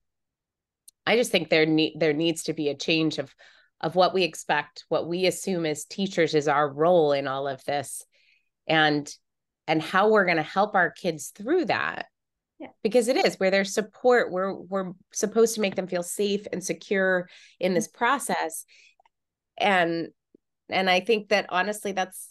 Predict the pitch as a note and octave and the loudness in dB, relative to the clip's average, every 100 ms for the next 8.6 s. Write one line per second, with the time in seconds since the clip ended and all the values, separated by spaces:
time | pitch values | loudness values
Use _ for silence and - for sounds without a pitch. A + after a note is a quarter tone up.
0 | _ - F#3 F3+ G#3+ G#3+ G#3+ A3 A3 A3+ | _ -2 -2 0 -2 2 0 2 -2 0
1 | A#3+ A#3+ A#3+ A3+ F4+ - - - - - | 2 2 2 -2 -6 -6 -8 -6 -6 -8
2 | D#3+ E3 _ _ G3+ - - F3+ - F#3 | -8 -12 _ _ -20 -18 -8 -8 -4 -6
3 | G3 G#3 G3+ G3 - - _ _ _ _ | -2 0 0 -2 -16 -20 _ _ _ _
4 | _ _ _ - G3 G#3 G3 G3+ G#3+ - | _ _ _ -2 2 2 2 2 2 0
5 | - G3+ F#3 G3 F#3+ F#3 F#3+ _ _ _ | -4 -4 -4 -2 -2 -4 -6 _ _ _
6 | _ _ _ - - A3+ G#3 G#3 F#3+ F#3 | _ _ _ -12 0 2 2 2 0 -2
7 | - G3 G3 - F#3 E3+ F#3 F#3+ F3 - | -6 -4 -4 -4 -8 -6 -6 -6 -8 -6
8 | E3+ F3+ - E3+ E3 E3 | -6 -6 -6 -4 -4 -6